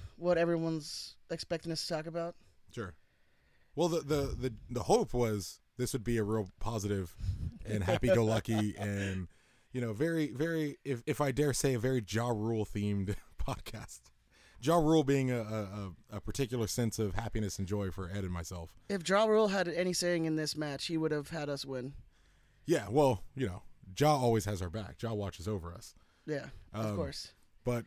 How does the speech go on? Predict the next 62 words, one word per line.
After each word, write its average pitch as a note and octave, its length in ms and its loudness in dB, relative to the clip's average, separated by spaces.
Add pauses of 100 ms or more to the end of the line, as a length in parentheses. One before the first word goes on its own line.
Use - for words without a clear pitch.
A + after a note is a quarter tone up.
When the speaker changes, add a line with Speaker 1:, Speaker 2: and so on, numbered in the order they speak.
(300)
Speaker 2:
I, B2+ 220 -4
I C3+ 140 0
rewatched B2+ 440 4
the B2 60 0
game. A#2 240 0
I, A2+ 60 2
I A2+ 180 -2
didn't A#2 140 2
get A2 120 2
a G#2 60 0
chance G#2+ 320 -2
to G2+ 80 -2
see A2 160 -2
it G2 80 -2
live. A2 440 2
Ed A2+ 140 0
was G#2+ 160 -2
at A#2+ 160 -2
the B2 60 -10
game. A#2 340 0 (420)
Um, G#2 380 -4
we A2 120 -2
just G#2+ 220 -2
finished A2 400 -2 (100)
rewatching A#2 600 0
it. G#2+ 140 -2 (1040)
Um, A2 380 -2
Speaker 1:
Yeah, - 60 -2
you F3 140 4
might F#3 180 4
hear F3 180 2
the D3 100 2
sexiness D#3 540 0
in C#3 80 -2
my C#3 120 -2
voice C#3 340 -2
'cause C3 140 -8
I've C3 120 -4
been C3+ 140 -4
at, C3 180 -6
I C#3 40 -6
was C#3+ 100 -4
at C3 80 -8
the G#2+ 80 -12
game C3+ 200 -6
today. B2+ 320 -8
Speaker 2:
Yeah. G#2 300 -2 (640)
I E3 120 0
didn't, A3 360 0 (320)
I E3+ 60 2
mean, E3+ 120 4
how F#3 100 2
did A#3+ 120 0
you A3 80 4
think F#3 180 4
we C#3 100 2
played? F3 280 4
I D3+ 80 4
didn't A3 160 2
think D#3+ 180 0
we C3 100 2
were, G2 180 0